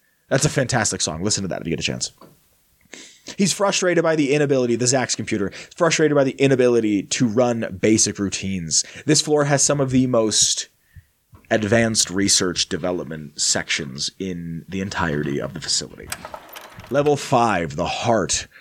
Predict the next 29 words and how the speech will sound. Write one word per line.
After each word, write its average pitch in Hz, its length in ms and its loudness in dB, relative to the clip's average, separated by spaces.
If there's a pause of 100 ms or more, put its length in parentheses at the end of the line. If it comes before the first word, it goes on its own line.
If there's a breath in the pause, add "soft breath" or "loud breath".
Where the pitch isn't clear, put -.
(140 loud breath)
of 58 160 -10
the 69 120 0
R 90 160 2
and 87 180 -2
D 80 120 0
facility. 71 540 -2 (480 loud breath)
The 107 200 2
least 127 500 2
accessible, 95 640 0
sealed 151 720 2
off 120 320 2
and 110 200 -4
protected 113 440 -2
by 101 120 0
three 127 360 0
robot 104 640 2 (240 loud breath)
checkpoints. - 840 0 (260 loud breath)
There 113 140 4
are 101 160 4
labs 113 560 2 (180)
where, 110 460 2
uh, 101 260 4
F 123 180 2
E 127 120 4
V 113 180 2
was 92 240 0
developed, 104 640 0 (500 loud breath)
and 113 180 0
the 98 340 0